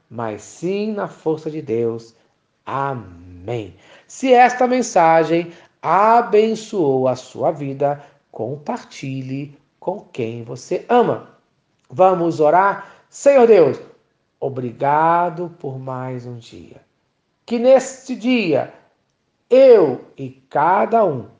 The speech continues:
que está ouvindo esta mensagem, entregue a sua confiança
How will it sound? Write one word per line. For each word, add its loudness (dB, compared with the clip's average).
que -20
está -6
ouvindo -6
esta -10
mensagem, -14
entregue -6
a -6
sua -8
confiança -14